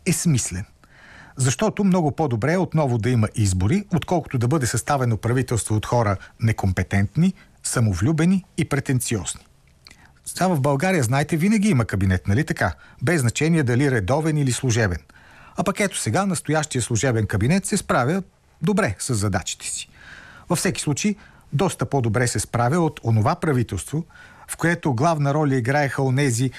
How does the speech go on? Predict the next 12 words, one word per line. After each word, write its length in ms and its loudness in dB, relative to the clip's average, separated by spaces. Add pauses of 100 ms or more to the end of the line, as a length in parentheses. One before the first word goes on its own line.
самонарекли 640 0
се 260 -2 (220)
почтенни 760 0 (320)
и 100 2
добри 460 0 (340)
и 80 0
смятащи 540 -2
се 140 -2
за 220 2 (300)
най-гениалните 840 2
на 80 4
света. 400 -6